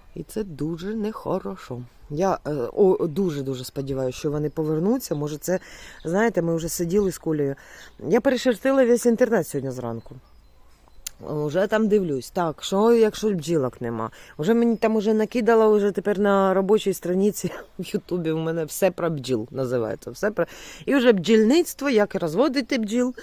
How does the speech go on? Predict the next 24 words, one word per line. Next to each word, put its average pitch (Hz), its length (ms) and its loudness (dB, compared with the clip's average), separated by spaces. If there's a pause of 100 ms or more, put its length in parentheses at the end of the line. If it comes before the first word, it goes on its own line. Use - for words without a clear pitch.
(480)
і 214 180 2
як 196 240 4
їх 180 160 0
привлікати 190 600 4
до 233 140 6
дерев, 220 560 4
і 165 60 -2
як 185 220 0
не 175 140 4
привлікати. 170 680 2
А 180 40 0
хтось - 240 -6
пише, 175 300 -4
що 156 140 -8
це 170 140 -4
все 160 200 -4
до 147 140 -4
сраці. 233 480 0 (300)
Оці, 202 300 2
м, 170 540 0
ставить 180 400 2
туди 165 460 0 (180)
<laughs> 196 200 2
ті 151 180 -8